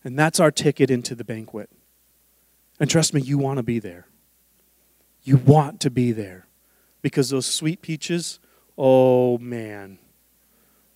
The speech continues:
Oh man. Mm, thank you, Jesus. I just appreciate every one of you that have, have come today,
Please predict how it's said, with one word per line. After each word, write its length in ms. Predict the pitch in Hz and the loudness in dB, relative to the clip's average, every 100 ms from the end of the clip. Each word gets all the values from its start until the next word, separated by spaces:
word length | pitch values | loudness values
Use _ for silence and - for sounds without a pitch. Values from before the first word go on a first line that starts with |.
| _ _ _ _ _ _ _ _ _ _ - | _ _ _ _ _ _ _ _ _ _ -4
Oh 460 | 131 139 139 135 | 4 6 6 4
man. 640 | 135 131 127 123 117 113 107 _ _ _ _ _ _ _ _ _ _ _ _ _ _ _ _ _ _ | 2 -2 -2 -2 -4 -8 -14 _ _ _ _ _ _ _ _ _ _ _ _ _ _ _ _ _ _
Mm, 560 | 151 139 131 117 110 101 | -8 -8 -8 -10 -14 4
thank 260 | 185 190 | 6 6
you, 80 | 175 | 2
Jesus. 480 | 123 147 143 143 - - - | 4 6 6 4 -2 -8 0
I 140 | 180 214 | 6 8
just 320 | 208 170 - | 8 6 2
appreciate 680 | 165 - 190 185 190 160 | -2 4 4 6 6 4
every 380 | 208 185 175 165 | 8 6 8 4
one 240 | 147 143 151 | 4 0 -2
of 120 | 139 | -4
you 160 | 143 123 | -6 -6
that 160 | 120 | -2
have, 380 | 120 123 156 131 | -2 -4 -10 -4
have 200 | 127 - | -4 -2
come 180 | 143 131 | -4 -4
today, 360 | 123 123 120 | -4 2 2